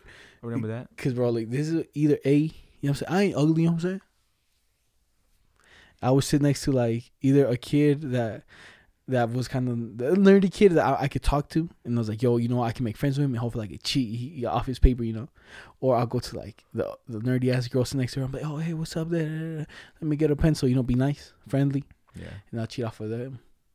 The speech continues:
Speaker 2: One time, bro, both of them backstabbed me, bro, on the final test. Like, nope. I'm like, "Oh."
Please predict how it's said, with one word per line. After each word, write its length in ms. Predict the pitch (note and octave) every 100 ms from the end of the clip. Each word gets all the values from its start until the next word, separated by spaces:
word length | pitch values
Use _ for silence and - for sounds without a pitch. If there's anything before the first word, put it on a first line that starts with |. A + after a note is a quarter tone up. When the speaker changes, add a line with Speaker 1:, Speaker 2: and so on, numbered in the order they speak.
| _ _ _ _ - - -
Speaker 2:
One 320 | - B2 C#3 C#3+
time, 220 | D#3+ D3+
bro, 120 | D#3
both 240 | C3 B2+
of 60 | C#3+
them 120 | B2+
backstabbed 360 | B2+ C3 - C3+
me, 80 | C3
bro, 160 | C3 B2+
on 60 |
the 60 | A#2
final 300 | - B2+ A#2+
test. 260 | - C3+
Like, 140 | A2+ A2+
nope. 160 | C#3 C#3+
I'm 100 | D3
like, 120 |
"Oh." 100 | E3+